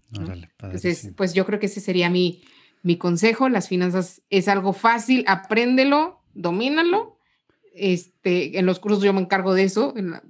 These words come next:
Speaker 1: a la
Speaker 2: Y
Speaker 1: manera
Speaker 2: qué
Speaker 1: de
Speaker 2: mejor,
Speaker 1: compartirlo.
Speaker 2: de esa forma apréndelo, pero qué mejor también que tus hijos lo aprendan desde ahorita, desde chiquitos con el juego, en vez de estar después ya batallando como uno, ¿verdad?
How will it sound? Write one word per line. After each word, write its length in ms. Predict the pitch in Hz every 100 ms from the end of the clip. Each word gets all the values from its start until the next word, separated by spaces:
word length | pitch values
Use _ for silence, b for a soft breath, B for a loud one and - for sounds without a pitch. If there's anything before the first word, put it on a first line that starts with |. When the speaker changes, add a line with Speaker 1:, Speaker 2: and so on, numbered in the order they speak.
| _ _ _
Speaker 1:
a 100 | -
la 160 | 151 165
Speaker 2:
Y 40 |
Speaker 1:
manera 460 | 160 156 160 123 175
Speaker 2:
qué 80 |
Speaker 1:
de 60 | 151
Speaker 2:
mejor, 340 | 160 185 160 190
Speaker 1:
compartirlo. 500 | 214 170 208 247 302
Speaker 2:
de 120 | 139
esa 180 | 135 170
forma 300 | - 156 170
apréndelo, 440 | 160 143 151 180
pero 180 | 170 117
qué 120 | -
mejor 240 | 143 156 160
también 300 | 160 160 165
que 100 | 160
tus 280 | - 135 151
hijos 260 | 151 185
lo 80 | 175
aprendan 460 | 156 180 185 202 190
desde 300 | 185 165 175
ahorita, 560 | 170 190 - 220 202
desde 180 | 175 175
chiquitos 460 | 165 170 185 196 180
con 140 | 190 180
el 60 |
juego, 300 | 156 190 190
en 80 | 180
vez 160 | 175 180
de 60 | 180
estar 260 | - 175 165
después 380 | 170 - 165
ya 120 | 151 160
batallando 520 | 156 - 143 143 143
como 260 | 127 123 123
uno, 200 | 120 113
¿verdad? 300 | 107 117